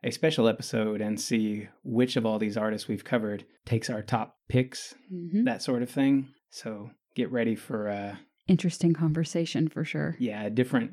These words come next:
Speaker 1: a different type of format coming up in the future.
Speaker 2: Yeah, I haven't necessarily had to defend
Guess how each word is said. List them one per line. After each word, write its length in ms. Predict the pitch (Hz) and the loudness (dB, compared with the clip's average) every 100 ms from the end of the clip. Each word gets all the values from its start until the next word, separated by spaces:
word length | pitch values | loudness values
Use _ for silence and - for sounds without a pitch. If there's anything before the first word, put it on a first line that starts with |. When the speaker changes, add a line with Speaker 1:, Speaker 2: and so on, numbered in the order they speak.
| - | -10
Speaker 1:
a 120 | - 113 | -6 -2
different 360 | 120 - 113 | -2 0 -4
type 200 | - 113 | 0 0
of 80 | - | 0
format 400 | - 107 104 107 | -6 -4 -4 -4
coming 280 | - 107 107 | -2 -2 -2
up 140 | 104 | -4
in 80 | 110 | -8
the 60 | 104 | -8
future. 440 | - 110 131 117 - _ _ _ | -6 -6 -6 -10 -14 _ _ _
Speaker 2:
Yeah, 140 | - 170 | -2 2
I 40 | 175 | 4
haven't 280 | 185 180 | 4 6
necessarily 560 | 170 - - 165 160 165 | 6 4 4 4 6 6
had 180 | 160 156 | 4 0
to 100 | 156 | 0
defend 640 | 156 - 190 180 147 139 | -4 2 8 10 10 8